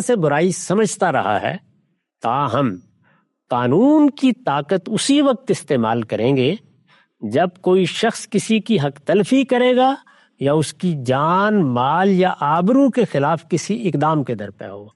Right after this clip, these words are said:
یعنی یہ واضح کر دیا ہے میں نے کہ وہ کون سی چیزیں ہیں جس میں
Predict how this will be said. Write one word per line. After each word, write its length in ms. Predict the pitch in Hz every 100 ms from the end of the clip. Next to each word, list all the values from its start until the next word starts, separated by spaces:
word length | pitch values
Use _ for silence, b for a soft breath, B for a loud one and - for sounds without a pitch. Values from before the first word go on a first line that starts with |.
| _ B B B B
یعنی 260 | - 131 139
یہ 60 | 127
واضح 440 | 110 117 156 180 220
کر 140 | 185 147
دیا 240 | 127 127
ہے 60 | 120
میں 200 | 107 101
نے 200 | 123 185 b b b -
کہ 80 |
وہ 140 | 127 127
کون 340 | - 135 185
سی 180 | - 233
چیزیں 380 | 190 196 190 226
ہیں 60 |
جس 260 | 247 220 -
میں 120 | 214